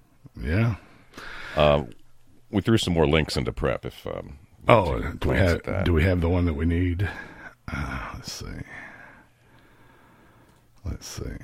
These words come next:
Speaker 1: Well, let's finish this story first, the revolver story. 'Cause, I mean, you know, uh, th-, this whole thing wasn't about that tweet. It says, "That very same day, the paper's news division reported on, quote, the violence that marred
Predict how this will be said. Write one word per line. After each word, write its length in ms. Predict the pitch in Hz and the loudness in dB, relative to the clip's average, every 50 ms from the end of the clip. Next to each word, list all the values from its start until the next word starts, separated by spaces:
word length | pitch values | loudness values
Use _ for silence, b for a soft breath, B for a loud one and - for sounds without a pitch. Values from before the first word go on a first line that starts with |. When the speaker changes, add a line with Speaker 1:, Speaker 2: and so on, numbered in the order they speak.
| - - _ _ _ _ _ _ | -16 -18 _ _ _ _ _ _
Speaker 1:
Well, 120 | 147 156 | 10 10
let's 160 | 175 202 180 - | 10 10 8 8
finish 300 | - 170 156 127 - - | 6 6 6 6 4 2
this 140 | 107 92 | 2 0
story 360 | - - 110 98 92 82 67 60 | 2 2 2 2 4 2 2 0
first, 540 | - - 62 60 57 58 - - - - - - | 0 0 0 0 0 -2 -4 -6 -8 -12 -8 -2
the 140 | 95 92 87 | 0 2 2
revolver 460 | 73 69 71 73 73 73 76 65 60 - | 2 2 0 0 0 0 0 0 -2 -2
story. 340 | - - 69 64 58 50 - | -2 -2 0 0 0 0 0
'Cause, 120 | - 82 | 4 6
I 80 | 92 98 | 6 8
mean, 220 | 113 104 101 110 | 8 6 6 4
you 180 | 113 120 143 127 | 6 6 6 6
know, 280 | 98 71 69 73 60 - - - | 6 4 0 -2 -4 -6 -8 -10
uh, 480 | - - - - - - - - 98 104 | -10 -10 -10 -12 -14 -16 -14 -6 0 2
th-, 140 | 98 98 101 | 2 2 4
this 140 | 117 107 92 | 4 4 6
whole 180 | 127 107 101 | 6 4 4
thing 220 | 87 101 90 80 82 | 4 2 2 4 4
wasn't 260 | 82 80 80 80 76 | 4 4 4 2 2
about 200 | 78 78 69 - | 2 0 0 0
that 120 | 73 - | -2 -2
tweet. 220 | - - 87 69 - | 2 2 2 2 2
It 80 | - | 2
says, 180 | - 110 95 101 | 2 2 4 6
"That 140 | 131 120 104 | 4 4 6
very 240 | 123 143 160 160 | 6 6 6 6
same 320 | 123 - 143 131 123 101 95 | 6 4 4 4 4 4 4
day, 240 | 110 107 117 90 80 | 4 4 4 4 4
the 120 | 80 78 | 0 2
paper's 480 | - - 127 127 - - 92 82 - - | 4 4 4 4 4 4 2 2 0 0
news 340 | 78 82 90 107 127 131 113 | 0 2 4 6 6 6 4
division 400 | 95 82 62 65 65 73 71 67 | 2 0 0 0 0 2 0 0
reported 540 | 67 60 - 87 85 76 73 71 69 67 B B B B B B B B B B B | 0 0 2 2 2 4 2 2 0 -2 B B B B B B B B B B B
on, 240 | - 90 95 85 73 | 2 4 4 4 4
quote, 320 | - - 104 98 - - B B B B B B B B | 4 4 4 4 2 -2 B B B B B B B B
the 120 | - 95 85 | 4 4 6
violence 760 | 73 80 110 117 131 139 127 95 65 67 65 60 57 - - | 8 6 8 8 10 8 8 6 4 0 -4 -4 -4 -4 0
that 160 | - - - | 0 2 4
marred 640 | 92 107 113 104 117 135 110 82 64 58 60 - - | 6 6 8 8 8 8 6 6 4 4 2 0 -2